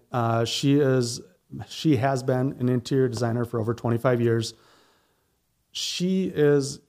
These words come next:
in the know on what the trends are. So she's part of a committee, a volunteer committee that meets annually, uh, that determines what the latest forecast, the color trends for all industries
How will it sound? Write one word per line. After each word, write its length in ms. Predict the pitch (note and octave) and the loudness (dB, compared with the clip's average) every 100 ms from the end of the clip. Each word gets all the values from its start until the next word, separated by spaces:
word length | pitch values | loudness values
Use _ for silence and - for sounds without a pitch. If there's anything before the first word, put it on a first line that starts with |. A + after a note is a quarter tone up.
| _ | _
in 200 | C#3 C#3 | 0 2
the 80 | C#3+ | 4
know 640 | C3 B2 A#2+ A#2+ A#2+ A#2+ - - | 4 4 4 2 0 -4 -14 -6
on 260 | A#2+ A2+ A2 | -2 -2 2
what 280 | A#2+ B2+ _ _ | 0 0 _ _
the 80 | B2 | -6
trends 480 | A#2+ C3 A2+ G#2+ G2+ - | -4 -4 -2 -2 -4 -10
are. 380 | C3 - C3 - | -10 -10 -12 -14
So 500 | - - B2+ A#2+ A#2+ - | -4 2 4 4 0 -6
she's 240 | - C#3 | 0 2
part 220 | C#3 C#3+ | 6 6
of 80 | C#3 | 6
a 60 | C#3 | 4
committee, 480 | C#3+ C#3 C3 D3 D#3+ - | 4 6 6 6 2 -2
a 80 | B2+ | 0
volunteer 460 | A#2+ B2 B2+ C#3 C3+ | 2 4 2 2 2
committee 380 | B2+ B2 C3+ | 2 4 4
that 220 | C#3 B2 A#2+ | 2 0 2
meets 280 | B2+ C3+ - | 0 0 -2
annually, 540 | B2+ B2+ C3 C3+ D3 - _ - | 0 2 2 2 0 -8 _ -8
uh, 300 | A#2+ A#2+ A#2+ | 0 2 2
that 260 | - C3 B2 | 0 0 0
determines 600 | A#2 - C#3+ D3 C#3 A#2 | -2 2 6 6 4 0
what 540 | C3 A#2 C3+ E3 C#3 | -2 4 4 4 -4
the 480 | B2 A#2+ A#2 A2+ - - - | 0 2 4 2 -2 -12 -2
latest 580 | B2+ C3 C3+ B2 - - _ _ - | 4 6 4 2 -4 -14 _ _ -14
forecast, 580 | - C3+ C3+ D3 C3+ - | 2 4 6 4 2 0
the 80 | A#2 | -2
color 300 | C#3+ C3 A#2+ | 2 4 2
trends 380 | - A#2 A#2 A#2 | 0 0 0 0
for 180 | C#3 | -2
all 280 | - C#3 C#3+ | 2 4 4
industries 680 | D3 B2+ A#2 - A#2 A2 A2 | 4 0 0 0 0 0 -2